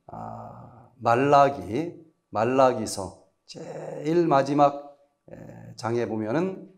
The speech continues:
이런 말씀이 있습니다. 자, 사 장 일 절부터 같이 읽어보도록 하겠습니다. 시작. "만군의 여호와가 이르노라.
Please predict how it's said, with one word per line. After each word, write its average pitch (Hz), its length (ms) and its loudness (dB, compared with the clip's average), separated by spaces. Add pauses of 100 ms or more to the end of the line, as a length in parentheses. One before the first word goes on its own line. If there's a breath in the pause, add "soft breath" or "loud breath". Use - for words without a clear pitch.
(120)
이런 110 520 -4
말씀이 98 420 -12 (140)
있습니다. - 580 -16 (520)
자, - 360 -20 (100)
사 - 240 -2
장 127 540 0 (120)
일 175 360 -2
절부터 120 1120 -4
같이 127 680 -10 (240)
읽어보도록 95 920 -6
하겠습니다. - 760 -8 (520 soft breath)
시작. 113 1200 -4 (160)
"만군의 160 1160 2
여호와가 139 1160 8
이르노라. 120 920 -2